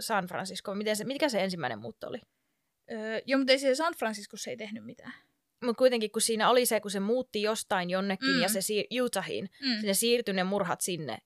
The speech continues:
Speaker 1: Ja nyt se
Speaker 2: Niin.
Speaker 1: taas muuttaa seuraavaan ja siirtyy maagisesti sen mukana.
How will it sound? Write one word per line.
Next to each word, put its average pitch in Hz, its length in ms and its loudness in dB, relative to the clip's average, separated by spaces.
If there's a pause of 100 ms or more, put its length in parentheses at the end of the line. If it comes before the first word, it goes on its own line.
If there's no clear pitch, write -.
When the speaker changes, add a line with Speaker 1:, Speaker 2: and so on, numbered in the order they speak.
Speaker 1:
Ja - 80 0
nyt 214 200 4
se 214 60 4
Speaker 2:
Niin. 202 80 0
Speaker 1:
taas 247 260 12
muuttaa 220 420 2
seuraavaan 214 500 0
ja 185 60 -2
siirtyy 208 440 -2
maagisesti 190 680 2
sen 240 180 0
mukana. 214 460 4